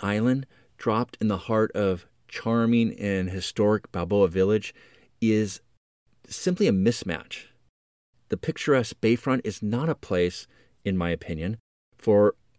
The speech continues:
arcade games and bungee jumping attractions, <laughs> although I'd keep the Ferris wheel. I think something similar to Lido Village would be a far better fit. A mixed-use development with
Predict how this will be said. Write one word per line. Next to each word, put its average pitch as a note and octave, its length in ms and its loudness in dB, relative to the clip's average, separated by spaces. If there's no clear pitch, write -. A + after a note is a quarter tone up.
arcade A#2 480 0
games A#2+ 580 2
and D#2+ 260 -8
bungee G#2+ 320 -2
jumping A2+ 380 -2
attractions, G#2+ 800 -4
<laughs> - 400 -16
although G#2+ 340 2
I'd A2 160 -4
keep - 180 -12
the - 80 -16
Ferris E2+ 420 0
wheel. D#2 280 -6
I C3 60 -10
think A3+ 160 -2
something F3+ 320 -2
similar B2+ 420 -2
to G#2+ 420 0
Lido C3 260 6
Village G2 480 0
would F#2 140 -4
be F#2+ 320 -2
a G#2 100 -6
far B2 840 -8
better D#2+ 280 -8
fit. - 340 -4
A F#2+ 60 -4
mixed-use A2 720 0
development A2+ 640 0
with F2 300 -2